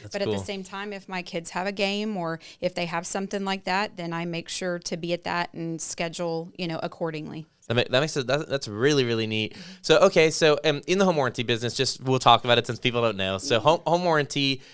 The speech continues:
Speaker 1: uh, from the realtor angle, and I'm sure Tiffany will explain it better, but it's a service that's provided that you can buy either when you're buying a home, and even I think you could just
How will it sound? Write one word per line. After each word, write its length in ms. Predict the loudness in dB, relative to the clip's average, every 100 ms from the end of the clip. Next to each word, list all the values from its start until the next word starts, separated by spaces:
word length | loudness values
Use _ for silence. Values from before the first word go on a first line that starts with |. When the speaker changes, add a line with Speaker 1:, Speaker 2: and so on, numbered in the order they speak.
| -20 _ 4
Speaker 1:
uh, 180 | 4 4
from 160 | 0 2
the 80 | 2
realtor 420 | 6 6 4 -2
angle, 400 | 0 2 4 2
and 80 | 2
I'm 80 |
sure 160 | 0 -2
Tiffany 320 | 0 -2 -2
will 100 | -2
explain 300 | -4 -4 -6
it 120 | -4
better, 240 | -4 -4 -2
but 220 | -2 -4 -10 -16 -6
it's 160 | -2
a 40 | 2
service 300 | 2 2 -6
that's 180 | -8 -12 -6
provided 400 | -2 4 4 4
that 120 | -2
you 100 | -4
can 180 | -8 -6
buy 380 | 2 4 6 4
either 320 | 2 -4 -6
when 120 | -6 -10
you're 100 | -4
buying 420 | -2 0 0 -2
a 40 |
home, 380 | 0 0 0 -2
and 120 | -6 -6
even 240 | -6 -6
I 80 | -6
think 200 | -10 -12
you 80 | -8
could 120 | -4
just 160 | -4